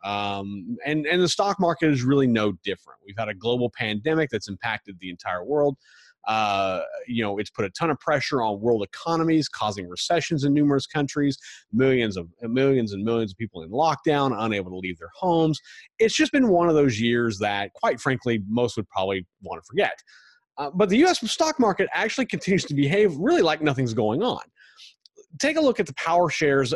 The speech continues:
Nasdaq one hundred E T F, trades on the New York Stock Exchange under Q Q Q.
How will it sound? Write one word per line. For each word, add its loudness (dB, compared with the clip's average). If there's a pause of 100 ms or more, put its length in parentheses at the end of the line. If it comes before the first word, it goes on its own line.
Nasdaq 2
one -2
hundred 0
E -4
T -4
F, -6
trades 0
on 0
the 2
New 2
York 0
Stock -4
Exchange -6
under -6
Q -4
Q -2
Q. -8